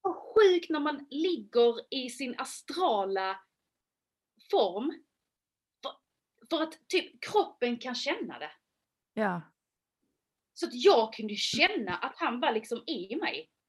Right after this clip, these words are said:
Speaker 1: Jag,
Speaker 2: Det
Speaker 1: jag,
Speaker 2: är
Speaker 1: man
Speaker 2: så sjukt alltså.
Speaker 1: Det är så sjukt och jag kan lätt, verkligen inte försöka förklara det mer, men alltså, det var, det, det är på riktigt. Det är på riktigt.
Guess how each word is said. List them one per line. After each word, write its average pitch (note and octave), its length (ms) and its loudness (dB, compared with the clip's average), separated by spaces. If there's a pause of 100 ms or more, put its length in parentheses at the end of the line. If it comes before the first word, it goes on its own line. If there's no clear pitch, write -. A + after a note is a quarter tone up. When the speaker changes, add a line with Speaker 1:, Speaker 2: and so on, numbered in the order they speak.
Speaker 1:
Jag, B3+ 240 -10
Speaker 2:
Det B3 60 6
Speaker 1:
jag, D#4 160 4
Speaker 2:
är A#3+ 40 4
Speaker 1:
man D4+ 140 4
Speaker 2:
så C#4+ 200 2
sjukt B3+ 920 2
alltså. G3 480 -4 (420)
Speaker 1:
Det G4 60 -2
är G#4+ 220 6
så G4 200 -4
sjukt F4 520 2
och D#4+ 100 0
jag D#4+ 120 2
kan D#4 140 -2
lätt, E4+ 240 -4
verkligen E4 340 -2
inte D#4+ 200 0
försöka C#4 540 -2
förklara B3 540 0
det C4+ 80 -2
mer, A3 360 2
men A#3+ 180 -2 (300)
alltså, D#4+ 220 -2 (160)
det C4+ 120 2
var, F4 160 2 (120)
det, E4+ 380 -2
det G4+ 60 2
är F#4+ 40 6
på E4 180 -4
riktigt. - 640 -2
Det C#4+ 220 -6
är D4 280 -2 (100)
på C#4+ 120 -10
riktigt. - 540 -6